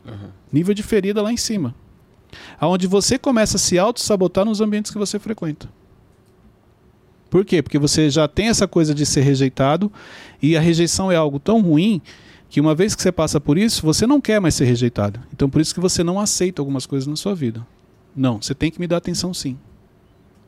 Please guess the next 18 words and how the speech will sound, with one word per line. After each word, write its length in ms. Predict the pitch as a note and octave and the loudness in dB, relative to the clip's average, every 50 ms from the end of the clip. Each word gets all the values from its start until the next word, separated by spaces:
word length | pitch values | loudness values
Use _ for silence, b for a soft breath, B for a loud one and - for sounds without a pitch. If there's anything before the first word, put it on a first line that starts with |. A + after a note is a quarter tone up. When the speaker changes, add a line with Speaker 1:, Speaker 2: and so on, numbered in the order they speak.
| _ _ _ _ _ _ _ - | _ _ _ _ _ _ _ -4
Speaker 2:
Você 100 | D3 C3 | -4 -2
tem 180 | - C#3 C#3 | 0 0 -2
que 80 | C#3 - | -2 -2
falar 200 | - D#3+ D#3 D#3+ | -2 -2 -2 -2
comigo, 340 | - - E3+ D#3+ D#3 C3+ - | -2 -2 0 2 2 2 0
você 120 | - C3 | -4 -4
tem 120 | - C#3+ D3+ | -2 -2 -2
que 100 | - D#3+ | -2 0
me 80 | D#3+ | 0
levar 340 | D#3+ D#3+ D3+ C#3 D3 D3+ D#3 | 2 2 2 2 2 2 2
junto, 340 | C#3 B2+ C#3+ D3 C#3+ C3+ - | 2 2 2 2 2 0 -4
você 100 | - B2 | -6 -4
tem 160 | - C3+ D3+ | -4 -4 -4
que 60 | - - | -2 -2
fazer 240 | E3+ D#3+ D#3 E3+ E3+ | -2 -2 0 0 -2
isso." 360 | E3+ E3 D#3+ D#3+ - - - _ _ _ _ | -2 -2 -4 -6 -10 -12 -16 _ _ _ _
Por 80 | - G3 | -6 -4
quê? 220 | F#3+ - E3+ B2 | 0 0 0 0